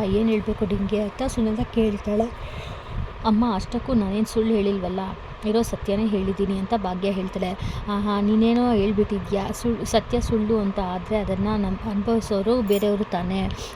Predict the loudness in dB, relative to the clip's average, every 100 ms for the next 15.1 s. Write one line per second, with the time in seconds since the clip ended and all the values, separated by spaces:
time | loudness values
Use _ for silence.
0 | -2 -2 0 4 4 4 2 2 0 2
1 | 2 4 2 0 2 2 0 0 0 0
2 | 0 2 2 2 0 -2 0 2 2 2
3 | 2 0 0 -4 -4 -4 -2 -4 -4 0
4 | 0 0 2 4 2 0 -2 -2 -2 0
5 | -2 -2 -6 -6 -8 -8 -2 2 2 2
6 | 0 0 0 0 0 0 2 2 2 0
7 | 0 2 0 0 0 0 0 -2 0 -2
8 | -2 -2 -2 0 -2 -2 -4 -2 0 2
9 | 2 2 2 2 2 0 0 0 0 2
10 | 4 4 4 4 2 2 0 -2 -10 -8
11 | 0 2 4 2 0 0 -2 -2 0 0
12 | 2 0 2 0 2 2 2 0 -2 -2
13 | 0 0 -2 -2 -2 0 -2 -2 -2 0
14 | 0 -2 -2 0 0 2 0 -2 -4 -2